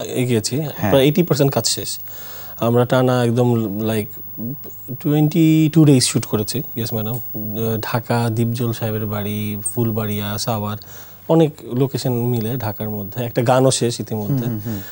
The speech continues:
Speaker 1: আহ, এটা কাজ খুব ভালো, অনেক আর্টিস্টের ইনভলভমেন্ট, প্রচুর আর্টিস্ট এখানে। আমি আছি, আমার কো আর্টিস্ট কি আপু,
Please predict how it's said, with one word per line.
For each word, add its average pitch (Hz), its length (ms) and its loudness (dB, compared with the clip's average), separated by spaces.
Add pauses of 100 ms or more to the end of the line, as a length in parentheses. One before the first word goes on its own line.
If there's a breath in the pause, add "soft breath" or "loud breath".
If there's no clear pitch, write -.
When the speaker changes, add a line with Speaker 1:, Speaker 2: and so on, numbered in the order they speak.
(260 loud breath)
Speaker 1:
আহ, 147 260 2
এটা 170 140 0
কাজ 196 200 4
খুব 196 180 0
ভালো, 180 300 4
অনেক 180 340 2
আর্টিস্টের 160 420 0
ইনভলভমেন্ট, 127 560 -2
প্রচুর 196 380 -2
আর্টিস্ট 107 320 -8
এখানে। 98 420 -16
আমি 123 300 -4
আছি, 113 220 -6
আমার 113 180 -4
কো 120 180 -4
আর্টিস্ট 113 260 -8
কি 120 120 -6
আপু, 107 300 -8